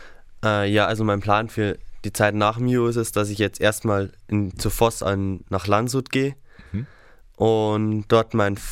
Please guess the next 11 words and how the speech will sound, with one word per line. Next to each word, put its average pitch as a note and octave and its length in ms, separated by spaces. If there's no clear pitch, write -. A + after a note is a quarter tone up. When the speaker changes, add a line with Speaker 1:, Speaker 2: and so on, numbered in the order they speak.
Speaker 1:
äh, - 40
Abitur G2+ 680
mache, C#3 280
mein G2+ 120
allgemeines F#2+ 560
Abitur C3+ 520
und A2 360
danach G#2 360
Theologie G#2 460
zu - 160
studieren. E2+ 580